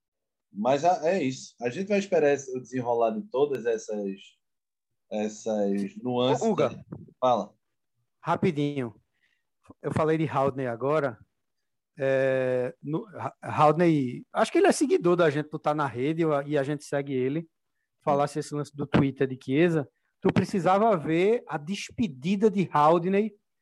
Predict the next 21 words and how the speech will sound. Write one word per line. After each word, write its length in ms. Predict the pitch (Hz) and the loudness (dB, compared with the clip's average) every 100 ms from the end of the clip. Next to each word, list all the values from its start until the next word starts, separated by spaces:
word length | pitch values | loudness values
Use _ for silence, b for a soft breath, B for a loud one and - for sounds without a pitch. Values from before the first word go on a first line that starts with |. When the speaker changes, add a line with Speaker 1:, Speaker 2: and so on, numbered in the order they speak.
| _ _ | _ _
Speaker 2:
pra 240 | 170 165 165 | 0 4 4
Hélio 240 | 170 175 | 4 2
dos 260 | 160 151 135 | -2 -4 -2
Anjos 440 | 147 180 185 180 | 0 0 0 -4
e 80 | 185 | -4
pra 180 | 190 185 | -4 -2
Guilherme 440 | 185 170 165 180 | -2 0 0 -2
dos 220 | 165 135 131 | -4 -6 -6
Anjos. 400 | 127 127 120 - _ _ _ | -6 -8 -12 -18 _ _ _
"Obrigado 680 | 165 156 165 139 160 170 165 | 0 0 0 4 4 4 0
por 260 | 170 - | -4 -4
todos 300 | - 165 147 | -2 -2 -2
os 180 | 160 165 | -4 -6
ensinamentos, 800 | 156 - 165 143 139 151 160 147 | -6 -4 -2 -2 0 -2 0 0
lá, 120 | 160 | 2
lá, 140 | 170 165 | 4 4
lá, 120 | 160 | 4
lá, 120 | 165 | 2
lá, 120 | 160 160 | 2 0
lá, 80 | |
lá, 160 | 160 | -2